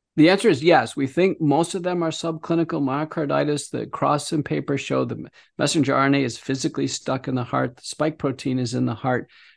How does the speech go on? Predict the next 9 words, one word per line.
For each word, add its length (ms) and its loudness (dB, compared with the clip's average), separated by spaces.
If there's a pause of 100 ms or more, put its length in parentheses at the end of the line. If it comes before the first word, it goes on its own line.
(100)
as 200 -2
shown 280 -2
by 160 -6
Bowmeyer 560 2
and 80 -2
colleagues 520 -2
many 240 2
months 500 -2 (100)
later. 400 0